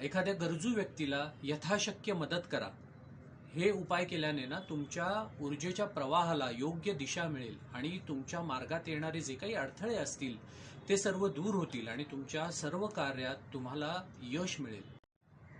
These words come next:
एकंदर हे सर्व विश्लेषण समराईज करायचं झालं तर या महिन्यात करिअरमध्ये स्थिर प्रगती दिसून येतेय, परंतु नवीन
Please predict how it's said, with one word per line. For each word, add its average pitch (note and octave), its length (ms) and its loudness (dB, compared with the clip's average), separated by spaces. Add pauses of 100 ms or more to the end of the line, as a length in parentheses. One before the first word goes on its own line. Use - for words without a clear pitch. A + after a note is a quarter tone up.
(140)
एकंदर A3 420 8
हे A#3+ 140 12
सर्व F3+ 300 6
विश्लेषण E3 760 4 (180)
समराईज D3+ 460 4
करायचं D#3 340 2
झालं C3+ 380 4
तर C3+ 80 0
या C3+ 340 4
महिन्यात C#3+ 400 2 (580)
करिअरमध्ये G3 840 6
स्थिर A#3+ 520 4
प्रगती F3 420 2
दिसून D3+ 320 -2
येतेय, B2 340 -2 (280)
परंतु F3 460 0 (100)
नवीन D3+ 380 0